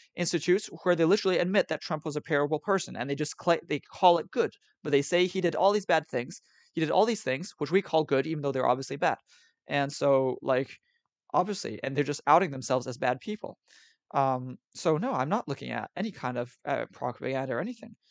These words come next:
Um, it's, it's, it's, he, he was a terrible person. He, he, he was a terrible person. He had a terrible impact. He, he,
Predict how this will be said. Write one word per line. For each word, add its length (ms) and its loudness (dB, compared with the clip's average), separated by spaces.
Um, 520 -2
it's, 220 -2
it's, 240 -4
it's, 460 -6
he, 240 -6
he 200 -4
was 200 -4
a 40 -16
terrible 340 -6
person. 340 -12
He, 140 -8
he, 320 -6
he 60 -4
was 140 -2
a 40 -8
terrible 400 -4
person. 240 -8
He 60 -8
had 140 -4
a 60 -2
terrible 380 -4
impact. 380 -6
He, 120 -8
he, 160 -8